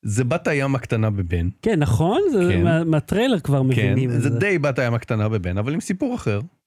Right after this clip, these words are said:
Speaker 2: מהמם.
Speaker 1: אה, סשה ברון כהן בתפקיד אורח שם.
Speaker 2: מהמם.
Speaker 1: אה, ונחמד, וסוחט דמעות כמו כל פיקסאר אחר סוחט דמעות.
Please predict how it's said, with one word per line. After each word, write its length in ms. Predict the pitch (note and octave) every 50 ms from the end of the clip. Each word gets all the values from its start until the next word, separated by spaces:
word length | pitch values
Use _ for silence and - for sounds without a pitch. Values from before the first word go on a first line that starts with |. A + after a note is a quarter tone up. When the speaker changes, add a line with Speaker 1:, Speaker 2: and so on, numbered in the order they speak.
| _ _ _ -
Speaker 2:
מהמם. 340 | E3 D3+ C3+ B2+ C3 B2+ B2+ C3 - - -
Speaker 1:
אה, 80 | A2 G#2
סשה 260 | - C#3 B2 - C3
ברון 240 | A#2 A#2 A#2 A#2 A2+
כהן 200 | - A#2 G#2+ G#2
בתפקיד 380 | F#2+ G2 - A2+ - - A2+ G2+
אורח 320 | G2 F#2 F#2 F#2 F2+ F2
שם. 260 | - - F#2+ F#2+ G#2+ A#2 A#2 - - _ _ -
Speaker 2:
מהמם. 320 | C#3 C3+ A#2+ B2 A#2+ B2 C#3+ - _ _ _ _ _ _ - -
Speaker 1:
אה, 420 | G#2 G2+ G#2 A2 A2 A2 A2 G#2+ G#2
ונחמד, 480 | G#2 A2 A2 A2 G#2+ - - F3 - D4 F3
וסוחט 880 | A#2 G#2+ G#2+ - - A#2 A2 A2 - - - - - - C#3 C3 -
דמעות 220 | D3 D3 D3 C#3+
כמו 280 | - - - C#3+ C3+ -
כל 140 | - C#3+ C#3+
פיקסאר 280 | - C#3+ - - D#3 C3+
אחר 200 | - - E3+ -
סוחט 280 | - - G2 - G2
דמעות. 420 | F2+ G2+ F#2+ F#2 F#2 F#2 F2+ -